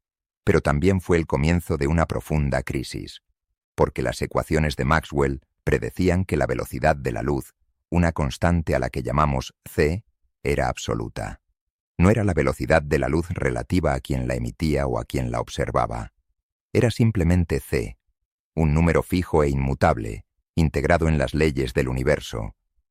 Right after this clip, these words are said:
y esto era una herejía total para la física de Newton.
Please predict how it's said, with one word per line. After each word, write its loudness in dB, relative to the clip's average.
y 2
esto 0
era 2
una 2
herejía 0
total 0
para 0
la -4
física -4
de -2
Newton. -6